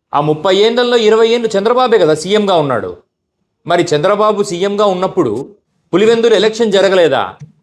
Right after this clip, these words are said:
అంటే కావాలని పులివెందులను ఒక రాజకీయంగా, ఒక చెడ్డ ప్రాంతంగా ప్రొజెక్ట్ చేయడంలో చంద్రబాబు నాయుడు గారు సక్సెస్ అయినారనే కదా అర్థము. ఆయన రాయలసీమ నుంచే వచ్చాడు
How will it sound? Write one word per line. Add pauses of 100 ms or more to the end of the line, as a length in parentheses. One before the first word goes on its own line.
(320)
అంటే
కావాలని
పులివెందులను
ఒక
రాజకీయంగా,
ఒక
చెడ్డ
ప్రాంతంగా
ప్రొజెక్ట్
చేయడంలో
చంద్రబాబు
నాయుడు
గారు
సక్సెస్
అయినారనే
కదా
అర్థము. (1600)
ఆయన
రాయలసీమ
నుంచే
వచ్చాడు